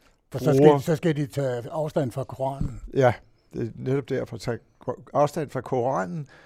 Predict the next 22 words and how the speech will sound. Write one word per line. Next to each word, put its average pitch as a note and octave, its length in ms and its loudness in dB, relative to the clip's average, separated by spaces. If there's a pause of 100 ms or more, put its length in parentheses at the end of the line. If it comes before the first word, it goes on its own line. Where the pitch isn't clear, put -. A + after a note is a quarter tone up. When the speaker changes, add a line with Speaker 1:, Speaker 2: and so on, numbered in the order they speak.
(300)
Speaker 2:
og, C#3 160 2 (160)
og, C3 280 -2
og B2+ 180 -4 (160)
billedet, D3 580 4 (240)
man B2 200 0
har C3 240 0
af - 160 -8
Muhammed A#2 440 -2
som, A#2 340 -10
som A2+ 240 -10
den G#2 360 -8
ideelle, A#2+ 540 -2 (320)
det B2+ 100 -6
ideelle B2+ 420 -2
menneske. A2 480 -8 (1800)
Speaker 1:
Hvis D3+ 220 -10
vi E3+ 60 -2
lige E3+ 160 -2
vender E3 160 4
tilbage C#3+ 320 0
til, C3 320 -4
øh, A2+ 240 -8